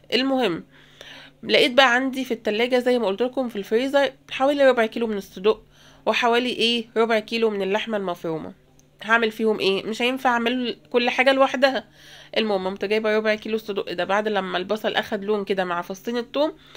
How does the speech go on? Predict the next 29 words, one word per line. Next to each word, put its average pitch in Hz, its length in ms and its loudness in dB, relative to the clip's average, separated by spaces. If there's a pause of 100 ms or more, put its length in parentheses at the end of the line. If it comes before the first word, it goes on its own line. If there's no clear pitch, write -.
(180)
قمت 262 220 0
مقطعاه 190 560 0
مكعبات 226 600 -4
كده، - 200 -8
يعني 190 360 -4
قطعته 254 440 0
صغير 247 440 4
كده 254 200 0
زي 254 180 -2
ما 254 60 -2
انتوا 262 180 -8
شايفين، 247 320 0
ونزلت 233 500 -2
بيه 220 220 -4
ايه 233 240 0 (520)
على 233 280 6
البصل 226 540 2
والايه 214 520 -2 (200)
والثوم، 180 520 -4 (340)
وهسيبه 214 480 0
بقى 254 180 4
لغايه 254 460 2
لما 254 400 -2 (300)
ال-، 185 800 2
يتشوح 240 680 0
او 185 160 2
ي-، 208 380 0
يعني 180 240 -2
ايه، 226 240 -2